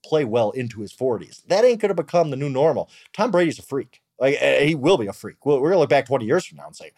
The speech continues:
"Oh my God, this dude led the N F L in passing yards at age forty-four." Uh, so I don't, I, I wonder how close the wall is with Aaron Rodgers. But if you're the Jets, I totally understand if you're like,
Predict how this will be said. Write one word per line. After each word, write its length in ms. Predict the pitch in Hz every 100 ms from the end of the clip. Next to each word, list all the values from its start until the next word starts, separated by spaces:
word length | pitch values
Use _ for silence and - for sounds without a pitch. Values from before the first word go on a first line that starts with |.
| _ - -
"Oh 80 |
my 120 | 165 -
God, 260 | 117 110
this 140 | 92 -
dude 200 | 131 101
led 200 | 110 110
the 100 | 107
N 80 |
F 160 | 113 98
L 140 | 110
in 80 | 104
passing 320 | - 110 -
yards 180 | 85 87
at 60 | 87
age 120 | 92
forty-four." 720 | - 101 - 117 170 117 90 - - - _ -
Uh, 80 | 131 -
so 400 | - 165 143 135
I 80 | 151
don't, 240 | 196 190
I, 120 | 170 165 - 160
I 20 |
wonder 320 | 147 160 165
how 180 | 117 131
close 320 | 127 - 127
the 80 | -
wall 300 | 98 110 117
is 200 | 117 120
with 140 | 104 113
Aaron 180 | 110 101
Rodgers. 520 | 104 107 107 104 - _ _ _ _
But 100 | 120
if 80 | 120
you're 140 | 156
the 80 | 175
Jets, 420 | 196 180 123 107
I 120 | 92
totally 380 | - - 107 120
understand 560 | 123 131 - 143 120 87
if 140 | -
you're 100 | 92
like, 180 | 92 90